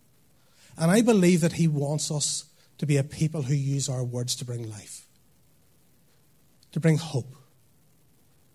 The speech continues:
to bring healing. And maybe today we will go from this place and we will start to watch our words and weigh our words a little more carefully. And as we do that, as we speak to others,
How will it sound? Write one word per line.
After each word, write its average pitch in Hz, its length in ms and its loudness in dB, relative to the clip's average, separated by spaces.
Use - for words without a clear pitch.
to - 80 -8
bring 151 200 0
healing. 110 520 -8
And 185 200 6
maybe 208 320 6
today 170 480 2
we 170 120 4
will 160 140 4
go 160 180 4
from 156 220 0
this 147 180 0
place - 320 -4
and 156 80 0
we 139 100 0
will 139 120 0
start 147 300 -2
to 165 40 -2
watch 139 380 -6
our 156 80 -2
words 143 300 -4
and 139 160 -2
weigh 127 180 -6
our 135 100 -6
words 131 300 -6
a 131 60 -10
little 131 200 -10
more 120 180 -12
carefully. - 440 -20
And 180 140 8
as 240 180 8
we 254 120 4
do 175 200 6
that, 165 240 4
as 208 180 8
we 202 80 8
speak - 460 4
to 247 100 -6
others, 226 600 2